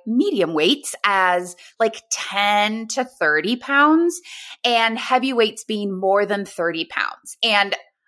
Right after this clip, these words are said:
another caveat, this is gonna be completely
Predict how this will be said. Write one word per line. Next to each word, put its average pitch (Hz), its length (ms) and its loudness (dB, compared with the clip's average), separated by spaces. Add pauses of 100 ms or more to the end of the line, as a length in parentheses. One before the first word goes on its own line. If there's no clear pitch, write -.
(140)
another 220 320 2
caveat, 165 560 2 (400)
this 233 240 2
is 247 100 -8
gonna 220 180 -2
be 202 320 -2
completely 262 1120 -6